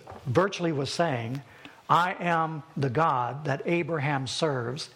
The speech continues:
and I am here with you. I am the fulfillment of that promise of God, that assurance, that hope, that presence. I am here." At this, they picked up stones to stone him.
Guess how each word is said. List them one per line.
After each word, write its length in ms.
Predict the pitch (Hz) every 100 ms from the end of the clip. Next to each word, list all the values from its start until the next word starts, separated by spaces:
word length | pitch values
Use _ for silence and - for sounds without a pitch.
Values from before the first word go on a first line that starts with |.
| -
and 160 | 120
I 240 | 147 143 147
am 180 | 131 120
here 340 | 151 131 117 - - -
with 300 | 135 147 139
you. 240 | 127 101 - - -
I 180 | 151 160
am 160 | 156
the 120 | 143 127
fulfillment 760 | 160 131 - 202 190 131 - - - -
of 160 | 151 120
that 260 | 139 -
promise 540 | - 180 190 220 220 -
of 240 | 202 190
God, 460 | 170 143 120 131 170 - - - - - - -
that 520 | 151 156 - - - 147
assurance, 760 | 135 - 208 208 220 226 - -
that 240 | 156 156
hope, 520 | 151 196 208 - - - - - - -
that 320 | 135 160 - -
presence. 720 | - 190 131 123 - - - _ _ _ - - _ _ _ - -
I 220 | 131 139
am 100 | 131
here." 340 | 120 143 104 - - _ - - _ _ _ _ _ -
At 160 | 156 156
this, 280 | 190 202
they 180 | - 156
picked 260 | - 175 175
up 160 | 165
stones 580 | - - 175 170 170 156
to 120 | - 139
stone 360 | - 156 139
him. 200 | - 196